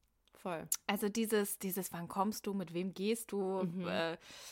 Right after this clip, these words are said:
Speaker 2: d-, keine Ahnung, „Wie oft bist du diese Woche, was weiß ich, was da und da gewesen?“ Äh, das ist überhaupt nicht böse oder jetzt so Controletti-mäßig gemeint,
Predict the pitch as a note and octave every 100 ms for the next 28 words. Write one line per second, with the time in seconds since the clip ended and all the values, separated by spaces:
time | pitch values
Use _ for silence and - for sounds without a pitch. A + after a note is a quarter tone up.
0 | - - D#3 - - G3 F#3+ C3+ F#3 F3+
1 | F3 F#3+ G3 - F#3+ A3 - G3+ G#3+ G3
2 | F#3 G#3+ - F#3+ F#3+ F3+ F3+ G3 G3 F#3
3 | G3 - F3+ - F#3+ F#3+ F#3 F#3 G3+ F#3+
4 | F#3 F#3 G3 F#3 F#3 - - - - -
5 | G3 F3+ G3+ A#3 G#3 F#3+ - F#3+ - F3+
6 | B3 C4+ F#3 F3 F3 - F#3 - F3 -
7 | D#3+ G#3 A#3 D#3+ D3 D3 E3+ - D#3+ D3+
8 | C#3 F#3+ B3